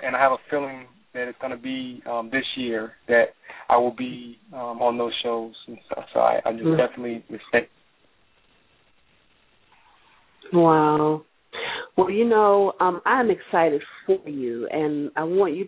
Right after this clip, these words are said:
Speaker 2: to know that I wish you all of the best and, and just all the goodness and, and, and all the success, uh, that, that, that, that life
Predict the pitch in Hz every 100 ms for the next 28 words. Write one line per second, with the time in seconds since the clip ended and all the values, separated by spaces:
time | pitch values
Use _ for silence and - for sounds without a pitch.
0 | 185 175 160 151 151 175 180 185 180 -
1 | 180 180 - - _ - 175 180 180 175
2 | 175 - - 143 143 143 160 185 180 -
3 | 165 151 - - - - 185 165 170 -
4 | - 196 214 220 175 160 - _ - -
5 | 165 185 180 185 - 151 151 - 151 151
6 | - 151 - 180 196 202 185 - 156 -
7 | - _ - 240 185 123 113 _ _ _
8 | _ - - - - _ - 170 165 156
9 | 151 165 170 165 160 _ _ _ - 156
10 | 151 - 160 156 _ 156 135 156 170 190